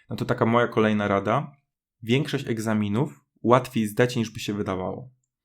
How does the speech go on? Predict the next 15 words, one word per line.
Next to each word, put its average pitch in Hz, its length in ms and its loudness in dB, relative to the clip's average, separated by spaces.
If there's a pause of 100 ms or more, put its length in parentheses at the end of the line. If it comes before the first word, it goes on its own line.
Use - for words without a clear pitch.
(520)
To 110 140 -6
znaczy, 110 760 -2
wiadomo, 127 280 -2
że 113 360 -4 (200)
średnia 117 360 -4
też 113 160 -4
jest 110 120 -8
ważna, 101 580 -4 (800)
wiadomo, 101 460 -2
że 101 140 -4
liczy 101 240 -6
się - 120 -8
ona 95 140 -4
na 95 100 -8
staż, - 540 -6